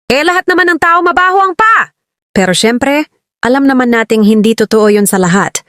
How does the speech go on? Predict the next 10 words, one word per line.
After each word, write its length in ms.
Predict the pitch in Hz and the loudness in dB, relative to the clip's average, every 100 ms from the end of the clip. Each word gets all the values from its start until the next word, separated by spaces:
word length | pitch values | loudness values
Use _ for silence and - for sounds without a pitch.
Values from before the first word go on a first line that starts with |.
| _ _ _ | _ _ _
At 160 | 214 208 | -8 -4
kung 100 | 233 | -2
iisipin, 760 | 233 254 240 - 277 - 165 160 | 0 0 0 0 0 0 -2 0
posible 400 | 180 220 214 190 | 0 0 2 2
ring 160 | 185 180 | 2 0
totoo 380 | 185 180 190 208 | 0 -2 0 0
ang 160 | 175 | 0
sinabi 400 | 180 175 170 160 | 0 0 0 0
ni 80 | 160 | 0
Eman. 560 | - 190 190 147 143 | 0 0 0 0 -2